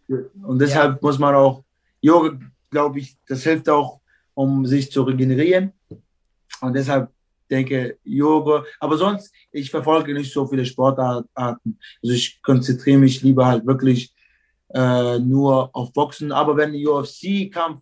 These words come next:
Speaker 1: kommt
Speaker 2: Mhm.
Speaker 1: oder, oder jetzt
Speaker 2: Mhm.
Speaker 1: Fußball-Weltmeisterschaft oder Basketball-Wel-,
Speaker 2: Ach so.
Speaker 1: Weltmeisterschaft,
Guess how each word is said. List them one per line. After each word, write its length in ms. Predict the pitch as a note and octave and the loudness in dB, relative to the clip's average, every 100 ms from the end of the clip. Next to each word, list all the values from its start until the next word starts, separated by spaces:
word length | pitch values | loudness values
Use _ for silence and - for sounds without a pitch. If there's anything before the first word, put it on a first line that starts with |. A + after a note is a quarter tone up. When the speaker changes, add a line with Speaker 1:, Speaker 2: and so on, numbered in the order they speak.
| _ | _
Speaker 1:
kommt 380 | - D3+ D3+ C3+ | -6 -4 -4 -10
Speaker 2:
Mhm. 60 | C#3 | -8
Speaker 1:
oder, 500 | C3 B2+ B2+ B2 B2 _ _ _ _ | -2 0 0 -2 -6 _ _ _ _
oder 480 | - B2+ B2+ B2 B2 | -6 0 2 2 0
jetzt 600 | B2+ B2+ - - - - | -2 -4 -12 -20 -20 -20
Speaker 2:
Mhm. 560 | D3 D3 - - A3+ | -18 -18 -16 -14 -14
Speaker 1:
Fußball-Weltmeisterschaft 1900 | - G#3+ G#3 - D#3+ D3+ C#3 - C#3+ D3 C#3+ D3 C#3+ C3+ C3+ - C3+ C3+ C3 - | -2 2 2 4 4 4 2 -6 -2 0 0 0 -4 -4 -6 0 2 4 2 -4
oder 360 | - C3 B2+ B2 | -8 -4 -2 -2
Basketball-Wel-, 880 | B2 E3 E3 C#3 D3+ C#3+ C3+ C#3 | 0 -2 -4 -8 -2 -2 -2 -4
Speaker 2:
Ach 20 | C#3 | -2
so. 80 | |
Speaker 1:
Weltmeisterschaft, 800 | C#3 C#3 C3+ C3 C3 - B2+ B2+ | -4 -2 -6 -6 -10 0 2 2